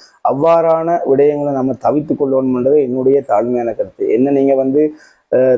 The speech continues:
தொடர்ந்து சீண்டி கொண்டிருந்தீங்கன்னு சொன்னா நானும் தொடர்ந்து வீடியோ பதிவு செஞ்சு கொண்டே இருப்பேன். அதுல எந்த மாற்று கருத்தும் இருக்காது. இப்ப இந்த பிறகு வந்து நான் வந்து உங்களுக்கு எதிரான வீடியோ பதிவுகள் செய்ய முற்படும் பொழுது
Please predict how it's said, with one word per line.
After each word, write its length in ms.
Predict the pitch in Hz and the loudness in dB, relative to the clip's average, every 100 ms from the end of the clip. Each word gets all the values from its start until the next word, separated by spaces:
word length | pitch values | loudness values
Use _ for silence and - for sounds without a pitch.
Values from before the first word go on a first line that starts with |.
| 123 | 0
தொடர்ந்து 400 | 165 180 185 180 | 0 0 2 0
சீண்டி 340 | 160 165 170 | 0 0 0
கொண்டிருந்தீங்கன்னு 460 | 147 156 135 143 135 | -2 -2 -4 -2 -4
சொன்னா 340 | 127 147 196 | -2 0 2
நானும் 440 | 220 190 175 175 160 | 2 0 0 -2 -2
தொடர்ந்து 400 | 160 156 156 156 | 0 0 0 0
வீடியோ 280 | 147 147 147 | 2 2 0
பதிவு 340 | 139 139 139 | 0 0 0
செஞ்சு 180 | 131 143 | 0 0
கொண்டே 200 | 143 147 | 0 2
இருப்பேன். 240 | 135 120 160 | 0 0 0
அதுல 180 | 139 | 2
எந்த 220 | 139 139 143 | 0 0 -2
மாற்று 340 | 131 127 123 | 0 -2 -2
கருத்தும் 260 | 117 147 139 | -4 0 0
இருக்காது. 440 | 117 - 107 127 226 247 - _ | -2 -2 0 0 -2 -4 -14 _
இப்ப 220 | _ 170 175 | _ 0 0
இந்த 300 | 170 170 170 | 2 2 2
பிறகு 280 | 165 165 160 | -2 0 0
வந்து 280 | 156 156 160 | 0 0 0
நான் 240 | 156 151 | 0 -2
வந்து 240 | 147 147 | 0 0
உங்களுக்கு 360 | 147 147 143 143 | 0 0 0 0
எதிரான 340 | 135 143 143 | 0 0 -2
வீடியோ 280 | 135 135 139 - | -2 0 0 -2
பதிவுகள் 440 | 127 131 127 135 | -2 -4 0 -2
செய்ய 300 | - 123 127 | 0 0 0
முற்படும் 380 | 123 - 117 120 | -2 -4 -4 -2
பொழுது 240 | 110 165 | -2 -2